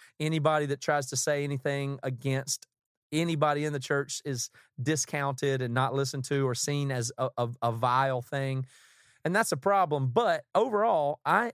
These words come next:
am certain, uh, like, it's kind of become clear to me that, and I don't think we're super important as the Bad Christian Podcast, but with Toby doing that interview on N P R last weekend,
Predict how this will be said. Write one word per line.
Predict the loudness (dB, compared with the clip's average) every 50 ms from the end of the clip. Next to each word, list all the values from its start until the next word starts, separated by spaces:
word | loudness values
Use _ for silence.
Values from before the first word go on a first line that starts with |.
| -6
am | -4 -2 -2 -2
certain, | -2 -2 -2 -2 -2 -2 -2 -4 -10 -14 -18 -18 -18 -18 _ _ _ _ _ _ _ -4
uh, | 0 0
like, | 0 0 0 -2
it's | -4 -4 -4 -4 -2
kind | -2 0 0
of | 0 -2
become | -4 -4 -2 -2 -2 -2
clear | -4 -4 -2 -2 0 -2
to | -2 -4 -4
me | -4 -2 -2 -2 -2 -4 -6 -8 _ _ _ _ _ _ _ _ _ _
that, | 0 0 2 0 0 -4 -6 _ -2
and | 0 2
I | 2
don't | 2 0 0
think | -2 -4 -2 -2
we're | -2 -2 -2
super | -2 -4 -4 -4 -2 -4 -6
important | -4 -4 -4 -4 -2 -4 -6 -8 -12 _ _
as | -6 -4 -4 -2
the | -2
Bad | -2 -4 -2 -4
Christian | -6 -6 -6 -6 -4
Podcast, | -2 -2 -2 -2 -4 -8 -10 -6 -4
but | -4 -4
with | -4 -2
Toby | -2 0 0 0 0 -2 -2
doing | -2 -2 0 0
that | -2 -2 -4 -4 -2
interview | -2 0 0 2 2 2
on | 2 2 2 0
N | 0 0
P | 0 2 2 2
R | 2 2
last | 0 0 -2 -2 -4 -4
weekend, | -4 -4 -4 -4 -6 -6 -6 -8